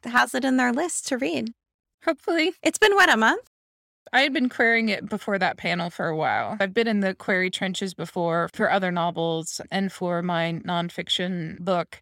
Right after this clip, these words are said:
Speaker 2: I feel like I at least have a better <laughs> idea of what I'm doing. And I will say that that three-day intensive was just amazing. I learned more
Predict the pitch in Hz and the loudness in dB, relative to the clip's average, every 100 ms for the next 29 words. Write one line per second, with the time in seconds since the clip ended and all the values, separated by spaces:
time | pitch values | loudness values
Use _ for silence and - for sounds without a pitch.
0 | - 196 277 226 202 196 190 208 - 214 | -12 -4 0 2 2 2 0 -2 -2 -2
1 | 196 185 202 220 262 302 370 - 330 - | 2 2 4 2 0 2 0 2 2 4
2 | 247 226 214 214 262 302 339 - 214 214 | 4 2 2 4 4 2 -2 0 2 2
3 | 220 277 - 226 208 208 180 - 190 - | 2 0 2 0 4 4 4 2 -2 -2
4 | - 233 208 175 175 202 202 190 185 180 | -2 0 0 0 -2 -4 -2 -4 -4 -6
5 | 180 185 - - 185 180 185 185 185 165 | -6 -8 -6 -2 0 0 0 0 -2 0
6 | 240 285 233 220 208 214 214 196 | 2 2 0 0 0 0 0 -2